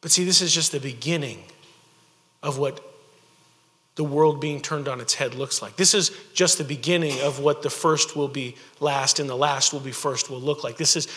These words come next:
just the beginning of the rapid, amazing transformation that's about to happen because God has poured out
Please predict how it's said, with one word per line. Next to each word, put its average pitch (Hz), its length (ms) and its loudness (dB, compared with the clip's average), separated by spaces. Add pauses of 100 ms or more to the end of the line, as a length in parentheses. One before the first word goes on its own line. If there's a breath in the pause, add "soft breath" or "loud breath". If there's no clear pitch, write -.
(140 loud breath)
just 165 320 4
the 165 80 -2
beginning 139 720 -2 (320 loud breath)
of 139 180 -4
the 139 140 2
rapid, 139 640 0 (320 loud breath)
amazing 143 720 -2 (240 loud breath)
transformation 151 880 0 (180 loud breath)
that's 147 220 4
about 139 320 -2
to 143 80 -4
happen 147 340 0
because 139 260 -4
God 151 340 4
has 135 200 -4
poured 180 600 -8
out 156 260 -4